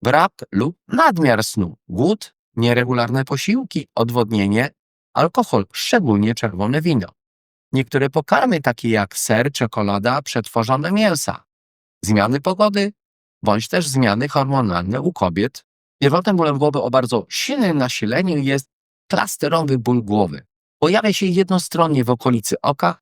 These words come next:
często w seriach ataków, czyli klastrach. To na szczęście rzadkie schorzenie, ale o skrajnej intensywności. Ból jest naprawdę bardzo duży. Objawy towarzyszące występujące po stronie bólu to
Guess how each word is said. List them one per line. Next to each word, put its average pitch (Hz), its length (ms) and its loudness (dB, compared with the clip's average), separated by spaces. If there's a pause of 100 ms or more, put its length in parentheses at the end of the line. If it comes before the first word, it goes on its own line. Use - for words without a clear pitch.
(140)
często 208 440 0
w - 100 -8
seriach 143 560 0
ataków, - 580 -4 (140)
czyli 254 240 -2
klastrach. - 720 -4 (760)
To 214 200 4 (120)
na 170 200 0
szczęście 170 540 0
rzadkie 143 640 -2
schorzenie, 151 640 0
ale 131 360 2
o 127 320 2
skrajnej 170 1000 -2
intensywności. 127 920 -2
Ból 151 200 0
jest 151 180 0
naprawdę 135 460 0
bardzo 120 460 0
duży. 101 420 -4 (520)
Objawy 160 380 2
towarzyszące 170 760 0
występujące 151 800 -2 (140)
po 175 180 -2
stronie 160 500 -2
bólu 147 360 -2
to 131 280 2